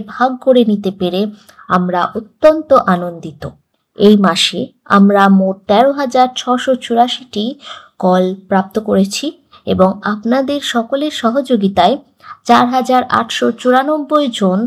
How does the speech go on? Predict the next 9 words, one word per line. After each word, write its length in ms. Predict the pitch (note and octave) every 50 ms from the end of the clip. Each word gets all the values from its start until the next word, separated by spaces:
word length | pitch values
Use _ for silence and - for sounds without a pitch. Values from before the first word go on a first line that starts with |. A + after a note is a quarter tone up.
| B3+ - _ _ _ _ _ _ _ -
প্রতিবন্ধকতা 760 | A#3+ A#3 A#3 B3+ B3+ B3+ C4+ C#4+ D#4 D#4 D4+ D4+ C#4+ - C#4+
সম্পন্ন 540 | C#4 - - G#3+ G#3 G#3+ G#3 B3+ B3 A#3+ A#3+ A#3+ A3
ব্যক্তি 500 | G3 F3+ F3 F3+ F#3 - _ - F3+ F#3 A#3+ - - _ _
প্ল্যাটফর্ম 520 | - G3 F3 F#3 F#3 - - G3 F#3+ G#3 A3
ব্যবহার 380 | G#3 G3 E3 E3+ F#3 F3+ F3 F3
করেছেন। 480 | - E3 E3 E3 D#3+ - - - D#3+ F3+ - _ _ _ _ _ _ _
আপনাদের 420 | - G#3 G#3 G#3+ G#3 G3 F#3+ G3+ G3
সবাইকে 440 | - G3+ F3 F#3 F#3 F#3 - F#3+ F3
জানাই 400 | F3+ F3 E3+ E3+ E3+ E3+ F3